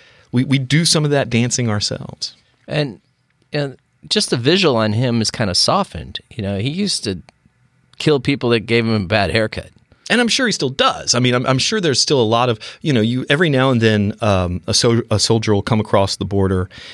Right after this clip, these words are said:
Speaker 1: and, uh, defect and just tell us horrible stories about what's going on there, of people getting put in, you know, tiny cages where you can't stand up, but you can't sit down, and,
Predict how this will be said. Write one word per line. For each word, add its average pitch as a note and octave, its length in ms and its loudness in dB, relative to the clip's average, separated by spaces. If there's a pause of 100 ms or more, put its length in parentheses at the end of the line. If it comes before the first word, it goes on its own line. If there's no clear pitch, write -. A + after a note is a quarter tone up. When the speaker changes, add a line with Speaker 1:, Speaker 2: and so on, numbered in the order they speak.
(240)
Speaker 1:
and, F#2 520 2
uh, E2 180 0
defect G2 600 0
and G2 100 0
just G2 200 0
tell G2+ 180 2
us F2+ 120 0
horrible G#2 380 2
stories F#2+ 360 0
about - 240 0
what's F#2 160 2
going F#2+ 240 2
on F2 180 2
there, F2 180 2
of F2 120 -4
people F#2+ 260 0
getting F#2 240 2
put G2 220 0
in, F#2+ 200 2 (420)
you A#2 100 4
know, F#2 160 2 (180)
tiny G#2+ 260 2
cages F#2+ 460 -2
where F#2 80 -2
you E2+ 60 -4
can't - 240 0
stand F#2+ 260 0
up, F#2+ 120 0
but - 100 -8
you - 40 -8
can't G2+ 220 0
sit - 220 -2
down, G2 360 4
and, F2+ 160 0